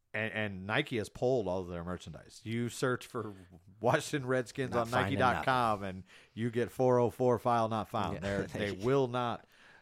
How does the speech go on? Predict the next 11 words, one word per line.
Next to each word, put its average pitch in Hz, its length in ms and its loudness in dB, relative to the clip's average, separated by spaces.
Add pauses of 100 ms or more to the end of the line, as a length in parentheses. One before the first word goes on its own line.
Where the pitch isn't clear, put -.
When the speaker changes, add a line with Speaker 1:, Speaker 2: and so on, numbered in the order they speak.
(120)
Speaker 1:
sell 110 340 0
their 104 160 -4
merchandise 98 500 -8
anymore. 92 440 -8 (420)
And, 110 460 -6 (580)
it, 120 200 -10
I 127 80 -8
mean, 156 220 -2
it's 180 240 -2
time. 90 540 -4
Look, 104 320 -4